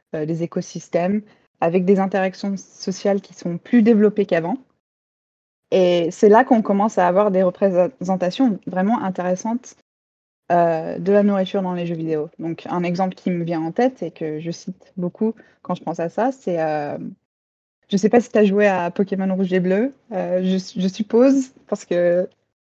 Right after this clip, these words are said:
les gens de notre âge ont généralement joué à, à au moins un jeu Pokémon,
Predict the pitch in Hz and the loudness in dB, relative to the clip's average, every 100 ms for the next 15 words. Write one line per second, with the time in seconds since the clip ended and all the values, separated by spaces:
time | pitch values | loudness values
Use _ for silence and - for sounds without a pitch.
0 | _ 196 196 202 196 196 196 - 202 202 | _ 0 2 2 2 2 0 -2 -4 -4
1 | 185 180 185 - 190 208 208 208 202 202 | -8 -8 -10 -8 0 0 2 0 0 -2
2 | 185 180 175 - _ _ _ 190 - 220 | -2 -4 -4 -10 _ _ _ -4 0 4
3 | 226 214 196 196 190 190 185 202 | 4 2 0 -2 -4 -4 -4 -2